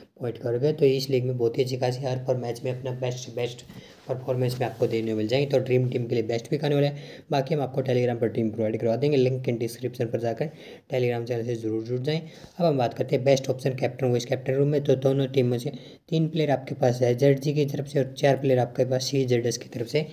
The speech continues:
बेस्ट पिक कैप्टन वॉइस कैप्टन रूम में। जैकब के बारे में बात किया जाए, पॉइंट गार्ड रूम में एक सौ नब्बे पॉइंट करोगे, आप अपनी स्मॉल लीग में वॉइस कैप्टन रूम में मौका दे सकते हैं। डोरसे वाकर के बारे में बात करें,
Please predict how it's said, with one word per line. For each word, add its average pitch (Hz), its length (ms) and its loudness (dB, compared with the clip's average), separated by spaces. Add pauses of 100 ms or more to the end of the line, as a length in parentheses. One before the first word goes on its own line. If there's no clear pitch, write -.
(320)
बेस्ट 139 260 -2
पिक 131 160 -2
कैप्टन 127 300 -4
वॉइस 120 180 0
कैप्टन 123 280 -4
रूम 113 100 2
में। 135 100 2
जैकब 139 300 2
के 156 120 0
बारे 139 180 2
में 139 80 0
बात 135 140 -2
किया 127 180 2
जाए, 127 160 -2
पॉइंट 123 220 2
गार्ड 120 220 2
रूम 113 100 0
में 120 80 0
एक 113 80 -6
सौ 123 80 -2
नब्बे 113 240 0
पॉइंट 110 240 -2
करोगे, 127 360 0 (580)
आप 127 180 0
अपनी 131 200 -2
स्मॉल 123 320 0
लीग 120 140 2
में 120 120 0
वॉइस 120 260 4
कैप्टन 127 280 -4
रूम 117 100 0
में 113 100 0
मौका 110 260 -2
दे 110 140 2
सकते - 180 -4
हैं। 135 80 0
डोरसे 139 300 4
वाकर 143 280 4
के 139 100 4
बारे 127 180 2
में 127 80 2
बात 123 140 0
करें, 135 180 0